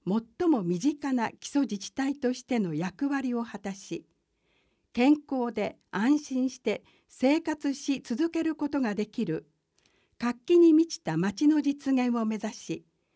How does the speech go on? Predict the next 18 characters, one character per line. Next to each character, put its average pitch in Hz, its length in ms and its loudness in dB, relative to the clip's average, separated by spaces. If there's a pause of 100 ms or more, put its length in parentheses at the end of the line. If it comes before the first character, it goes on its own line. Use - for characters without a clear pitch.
(400)
新 254 240 6
年 247 220 4
度 208 100 0
の 185 180 0
市 - 200 -6
政 302 300 2
の 285 140 4
舵 254 300 -2
取 269 220 -2
り 240 80 0
を 240 100 -2
し - 100 -14
て 220 140 -4
ま 202 180 -2
い 196 60 -6
り 190 100 -2
ま 170 200 -2
す。 - 240 -20